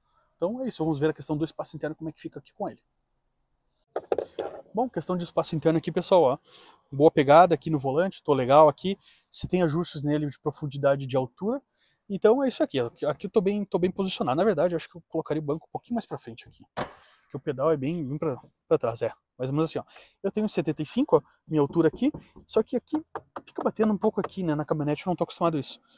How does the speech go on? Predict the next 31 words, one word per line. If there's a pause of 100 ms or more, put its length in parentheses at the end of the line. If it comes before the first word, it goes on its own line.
(320)
Mas,
né,
não
senti
isso
no
automático
ali,
mas
nesse
aqui
agora
eu
percebi
esse
fato,
esse
fato. (320)
O
espaço
interno,
ele, (340)
olha,
eu
vou
dizer
que
ele
é
razoavelmente
bom.